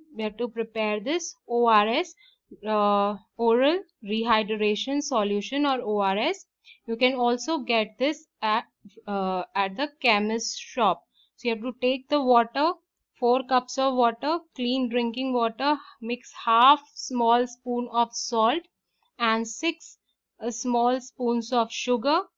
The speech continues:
Mix it thoroughly. So you, this is your O R S ready at home. This you have to drink several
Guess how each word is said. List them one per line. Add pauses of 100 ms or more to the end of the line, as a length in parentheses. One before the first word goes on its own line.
Mix
it
thoroughly.
So
you,
this
is
your
O
R
S
ready
at (460)
home. (400)
This
you
have
to
drink
several